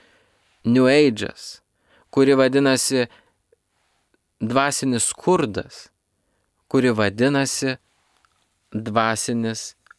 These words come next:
atšalimas. Dar vienas dalykas, kur, už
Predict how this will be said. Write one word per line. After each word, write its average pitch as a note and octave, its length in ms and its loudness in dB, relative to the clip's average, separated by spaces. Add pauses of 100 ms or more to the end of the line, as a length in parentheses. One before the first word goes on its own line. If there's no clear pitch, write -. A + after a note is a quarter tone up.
(140)
atšalimas. G#2 920 -4 (1400)
Dar G3 260 0
vienas C#3+ 400 2
dalykas, B2+ 500 0
kur, B2 220 -4
už A#2+ 180 -4